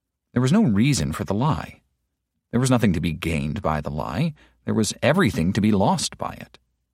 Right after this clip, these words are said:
Men do not manufacture lies for the sake of sacrificing position, home, money, comfort, ease, reputation, love of friends, and everything dear to them in life.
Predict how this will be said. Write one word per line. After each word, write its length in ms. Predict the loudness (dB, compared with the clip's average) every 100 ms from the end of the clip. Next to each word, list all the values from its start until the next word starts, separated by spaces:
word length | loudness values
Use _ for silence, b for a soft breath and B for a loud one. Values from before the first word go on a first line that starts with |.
| _ _ _ _ _ _ _
Men 360 | 2 4 4 4
do 140 | 4
not 340 | 4 4 4 2
manufacture 760 | 2 2 2 0 -2 -2 -4
lies 420 | -4 -6 -6 -8
for 140 | -4 0
the 100 | 0
sake 360 | 2 0 0
of 100 | -4
sacrificing 920 | 0 0 2 0 0 0 0 -2 -4
position, 680 | -4 -4 0 0 0 -2 -6 b b b
home, 500 | -2 2 4 2 0 -4 _ _ 0
money, 360 | 4 4 2 0
comfort, 480 | 0 2 2 0 0
ease, 360 | 0 0 0 0
reputation, 760 | 0 0 0 0 0 0 0 b b -2
love 220 | 2 4
of 100 | 2
friends, 460 | 2 0 2 2 2
and 160 | 0
everything 520 | 0 -2 -2 0 0
dear 280 | 0 -2 -2
to 140 | -2 -4
them 160 | -2
in 100 | -2
life. 480 | -2 -2 -4 -10 _